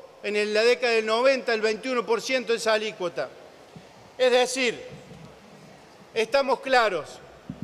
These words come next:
que esta ley de emergencia que ustedes quieren sancionar poco tiene que ver con la justificación de semejante delegación de facultades. Y como si todo esto fuera poco, inventan nuevos impuestos.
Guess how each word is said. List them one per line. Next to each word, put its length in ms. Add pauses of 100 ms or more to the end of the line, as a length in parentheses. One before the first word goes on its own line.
(140)
que 200
esta 240
ley 260
de 80
emergencia 720
que 80
ustedes 380
quieren 360
sancionar 680 (1400)
poco 460
tiene 380
que 140
ver 300 (520)
con 160
la 80
justificación 960
de 140
semejante 680
delegación 540
de 100
facultades. 800 (1040)
Y 100
como 200
si 160
todo 220
esto 220
fuera 300
poco, 680
inventan 520
nuevos 380
impuestos. 600